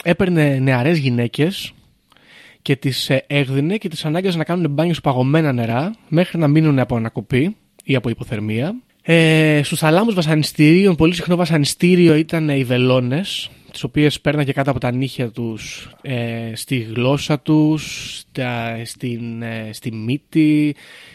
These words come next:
στα βλέφαρα, πολύ συχνό. Και επίσης συνέβαιναν και ακροτηριασμοί με βελόνες στα γεννητικά όργανα. Τώρα πώς ακριβώς αυτό γινόταν δεν θέλω να μάθω. Ένα άλλο που έχει ενδιαφέρον εδώ είναι ότι γνωρίζουμε, σύμφωνα με καταθέσεις πλέον, γιατί θα φτάσουμε και εκεί,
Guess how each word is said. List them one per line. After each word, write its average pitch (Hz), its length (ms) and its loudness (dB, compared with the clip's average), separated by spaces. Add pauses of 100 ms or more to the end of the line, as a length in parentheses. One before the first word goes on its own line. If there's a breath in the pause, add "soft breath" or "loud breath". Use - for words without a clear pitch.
στα - 280 -2
βλέφαρα, 151 720 4
πολύ 127 220 -2
συχνό. 156 540 2 (160)
Και 175 320 0 (120)
επίσης - 580 0 (100)
συνέβαιναν 151 580 2
και 139 140 0
ακροτηριασμοί 127 640 2
με 147 120 6
βελόνες 120 760 2
στα - 120 -4
γεννητικά 113 420 -2
όργανα. 120 380 -2 (340)
Τώρα 131 180 -6
πώς 131 160 -4
ακριβώς 131 260 -4
αυτό 131 140 -4
γινόταν 131 380 2
δεν 147 120 4
θέλω 117 220 -4
να 104 120 -4
μάθω. 110 420 -4 (220)
Ένα 208 200 0
άλλο 240 100 2
που 214 60 0
έχει 208 120 -4
ενδιαφέρον 180 440 0
εδώ 165 120 0
είναι 190 120 2
ότι 170 100 -4
γνωρίζουμε, 147 760 2
σύμφωνα 156 300 -2
με 139 80 0
καταθέσεις 147 580 -2
πλέον, 123 180 -2
γιατί 117 160 -4
θα - 40 -12
φτάσουμε 123 340 -4
και 113 80 -14
εκεί, 107 340 -8